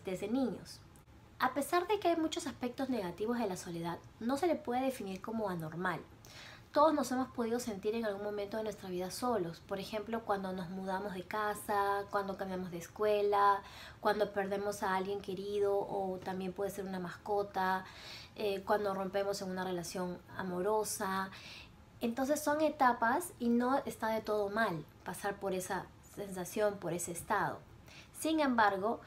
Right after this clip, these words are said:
tenemos que saber manejarlo en nuestros niños y adolescentes, considerando también que en la niñez no necesariamente es tan mala, porque llega un momento en los, en la edad preescolar que los niños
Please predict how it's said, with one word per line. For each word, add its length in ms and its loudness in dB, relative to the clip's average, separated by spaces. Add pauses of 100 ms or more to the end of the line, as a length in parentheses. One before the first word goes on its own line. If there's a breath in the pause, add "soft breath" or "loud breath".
(200 loud breath)
tenemos 340 -2
que 80 -2
saber 260 -2
manejarlo 760 -2
en 120 -4
nuestros 320 -6
niños 300 -4
y 40 2
adolescentes, 800 -2 (420 loud breath)
considerando 580 6
también 540 0
que 320 -4
en 160 0
la 100 2
niñez 480 2
no 100 2
necesariamente 920 0
es 100 -8
tan 240 -4
mala, 400 4 (100)
porque 600 -2
llega 180 0
un 80 2
momento 340 2
en 80 0
los, 140 -4
en 240 -6
la 80 -2
edad 220 4
preescolar 720 0
que 120 0
los 140 -2
niños 340 2